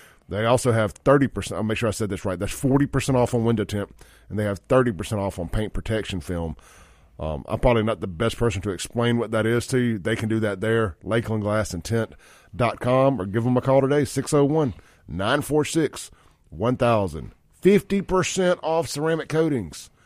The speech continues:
to the end of the year. Go buy that gift certificate, give it to your boo-boo, and, uh, I promise you wanna see his eyes get big. That, that, for a guy that's into cars,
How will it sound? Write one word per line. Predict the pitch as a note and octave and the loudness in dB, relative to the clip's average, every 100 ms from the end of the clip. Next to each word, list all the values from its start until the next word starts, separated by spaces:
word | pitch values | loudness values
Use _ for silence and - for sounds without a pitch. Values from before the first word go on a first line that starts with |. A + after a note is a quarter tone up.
| _ _ - | _ _ -2
to | D3 | 0
the | C3+ | 2
end | C#3 | 2
of | C3 | 4
the | |
year. | C3+ B2+ D2+ - - - - - | 4 4 0 -6 -20 -20 -20 -2
Go | B2 C#3 C#3 | 4 6 6
buy | B2 | 6
that | B2+ B2+ A2+ | 6 4 2
gift | B2 | -2
certificate, | - B2+ F#2+ A#2+ - G#2 | 0 -2 0 -2 -4 -2
give | B2 | 0
it | B2+ | 0
to | - | 2
your | B2 | 2
boo-boo, | A2 B2 A#2 A#2 - - - - | 4 4 4 2 0 -12 -20 -10
and, | F#2 F#2+ | -6 -2
uh, | G2 F#2 D#2+ - | -2 -4 -6 -8
I | A2 | -8
promise | - - - A#2+ G#2 D2 - - - - - | -6 -8 -2 0 0 -4 -12 -14 -16 -20 -16
you | - A2+ | -4 0
wanna | A#2+ A2 | 0 0
see | B2+ | 2
his | B2+ A#2+ | 2 4
eyes | B2 B2+ | 4 4
get | A2+ A2 | 2 -2
big. | A2+ C#3 C3+ A#2 - _ _ _ _ | 2 4 4 2 -6 _ _ _ _
That, | G2+ A2+ A2 | -6 -6 -6
that, | A#2 _ - | -12 _ -12
for | - G#2+ | -2 -2
a | |
guy | G#2+ B2 C3 C3 | 2 4 4 4
that's | A2 | 2
into | B2+ A2 | 0 0
cars, | B2 C#3+ D3 B2+ | 4 6 6 2